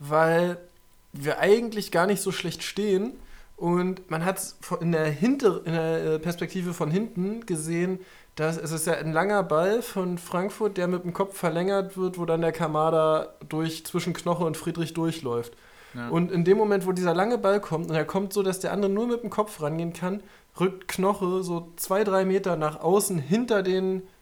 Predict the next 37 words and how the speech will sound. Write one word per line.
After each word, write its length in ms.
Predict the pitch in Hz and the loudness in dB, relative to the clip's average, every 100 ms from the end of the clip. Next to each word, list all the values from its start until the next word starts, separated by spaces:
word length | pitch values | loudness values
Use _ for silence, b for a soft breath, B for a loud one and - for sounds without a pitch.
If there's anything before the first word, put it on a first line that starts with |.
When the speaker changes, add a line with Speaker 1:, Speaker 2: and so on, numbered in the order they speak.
| B _ _ _ - | B _ _ _ -2
Speaker 1:
also 220 | 156 151 | -2 0
zehn 260 | - 196 | 2 4
Me-, 80 | 202 | 4
zwar 160 | 196 175 | 0 -2
mit 140 | 175 | -2
zehn 160 | 175 185 | 0 0
Meter 220 | 190 180 | 2 2
Abstand, 380 | 185 - 190 196 | 0 0 -2 -2
aber 200 | 170 170 | 0 0
hinter 340 | 156 214 214 185 | 2 2 2 2
den 180 | 180 | 0
Spieler, 300 | 180 202 196 | -2 -4 0
der 100 | 180 | 0
mit 160 | 175 175 | 0 -2
dem 80 | 170 | 0
Kopf 260 | 202 202 156 | -2 -2 -4
rankommt. 440 | 139 - 127 127 b b b b b | -4 -4 -6 -6 b b b b b
Und 60 | 143 | 2
damit 220 | 165 180 | 2 2
ist 140 | 175 | -2
die 60 | 175 | 0
Lücke 220 | 180 208 | 0 0
zwischen 320 | 185 185 185 | -4 -4 -4
Friedrich 340 | 170 208 208 185 | -4 -2 -2 -2
und 80 | 170 | -6
Knoche 280 | - 196 | -4 0
auf 120 | 175 160 | 0 0
einmal 260 | 160 165 | 0 0
so 140 | 165 214 | 2 2
groß 280 | 190 208 | 4 2
gewesen, 400 | 196 160 165 185 | 2 -2 0 0
dass 160 | 175 165 | 0 0
der 100 | 165 | -2
Kamada 400 | 175 165 170 170 | -2 0 2 2
durchlaufen 480 | 165 180 139 123 123 | 2 -2 -2 -2 -4
konnte. 400 | 127 120 120 117 - - - b b b b b - | -6 -6 -8 -12 -20 -20 -20 b b b b b 2
Speaker 2:
Ja, 280 | 123 143 | 4 4